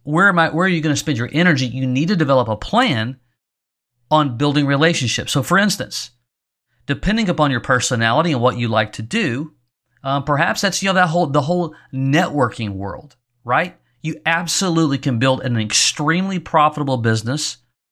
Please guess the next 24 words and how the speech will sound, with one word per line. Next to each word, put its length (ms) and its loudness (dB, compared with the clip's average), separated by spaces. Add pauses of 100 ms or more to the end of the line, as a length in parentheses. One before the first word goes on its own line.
(300)
when 280 0
you 120 -2
spend 340 2
your 140 -2
time 580 -2 (540)
in, 420 -2 (1120)
you 160 0
know, 80 2
the 100 2
B 180 4
and 100 2
I 160 2
groups, 340 0
the 80 -2
chambers 400 2
of 100 -6
commerces, 640 0
your 80 2
business 480 0
mixers 480 -4 (400)
with 160 -6
your 100 -2
local 320 2
communities. 680 -2